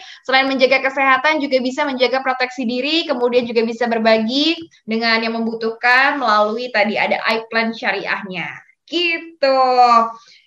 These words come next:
Nah, tadi Dita juga mau informasikan lagi nih untuk teman-teman di sini, Generali Friends tadi sudah memberikan pertanyaan yang bagus.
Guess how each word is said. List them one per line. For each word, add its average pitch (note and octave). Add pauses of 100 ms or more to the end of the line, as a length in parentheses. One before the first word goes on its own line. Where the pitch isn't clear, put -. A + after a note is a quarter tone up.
(160)
Nah, F4
tadi D#4+
Dita F4
juga D#4+
mau D#4
informasikan C#4+
lagi C4
nih D#4+
untuk D4+
teman-teman A#3
di A3+
sini, B3
Generali A3
Friends B3
tadi B3
sudah A3+
memberikan G#3+
pertanyaan G#3+
yang G#3+
bagus. C4+